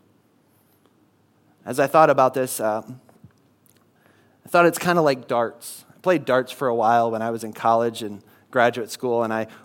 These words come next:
went to play with a guy that was way better than me and kept on beating me ridiculously. And he kinda pulled me over and he says, "All right, here's the key to the game, Nathan. You wanna be four darts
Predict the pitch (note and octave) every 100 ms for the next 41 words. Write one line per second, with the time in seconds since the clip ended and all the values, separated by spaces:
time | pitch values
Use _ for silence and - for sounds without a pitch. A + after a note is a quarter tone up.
0 | - C3+ B2 - C3 B2 A#2 B2 B2 A#2
1 | A#2 A#2+ A#2+ A#2+ A#2 A#2 A2+ A2+ B2+ A#2
2 | A2 A2 B2 B2 C#3+ C3+ B2 A#2 A#2 C3
3 | - A2+ A2 - A#2+ B2+ _ _ _ _
4 | _ _ C#3 C3+ B2+ B2+ C3 - _ _
5 | D3 D#3 F#3 F3 D#3 E3+ E3+ D3 D3 D3
6 | D3+ C#3+ C3+ - G3+ A3+ F3+ F#3+ - F3+
7 | E3 D3 C#3 D#3+ D3+ D3 B2 A#2 A2 B2
8 | A#2+ B2 _ _ _ _ _ _ _ _
9 | _ _ _ _ _ _ _ _ _ _
10 | C#3+ C#3+ F3 A3 G3+ F3+ - E3 D#3+ D#3
11 | D#3 D3 C#3 B2 B2 - -